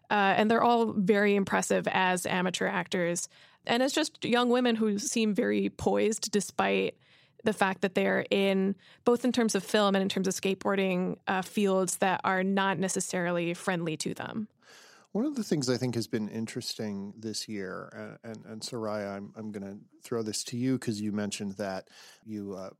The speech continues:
Speaker 2: have been watching a lot of T V, theater, things like that. One of the things I found interesting about the movies this year is the way they feel like a response to our current moment in history.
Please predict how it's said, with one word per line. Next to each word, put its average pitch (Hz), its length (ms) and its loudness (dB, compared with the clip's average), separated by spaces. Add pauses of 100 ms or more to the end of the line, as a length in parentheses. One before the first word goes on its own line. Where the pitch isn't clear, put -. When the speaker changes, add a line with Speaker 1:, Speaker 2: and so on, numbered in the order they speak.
(120)
Speaker 2:
have 113 100 -10
been 117 160 0
watching 107 280 -2
a 104 40 -2
lot 98 120 -2
of 98 60 -6
T 107 140 -8
V, 95 180 -10
theater, 101 360 -8
things 101 280 -12
like 98 180 -12
that. 98 240 -8 (340)
One 139 140 0
of 160 100 2
the 160 80 0
things 156 240 0
I 117 120 4
found 104 240 0
interesting 120 440 -2
about 104 220 -2
the - 80 -8
movies 104 420 -2
this 92 200 -6
year 90 180 -4
is 87 140 -10
the 95 100 -8
way 95 280 -4
they 104 160 -4
feel 98 480 -6
like 90 420 -8
a 98 80 -8
response 101 640 -8
to 87 440 -10 (420)
our 90 160 -6
current 131 360 -2
moment 117 280 2
in 98 120 0
history. 90 580 -6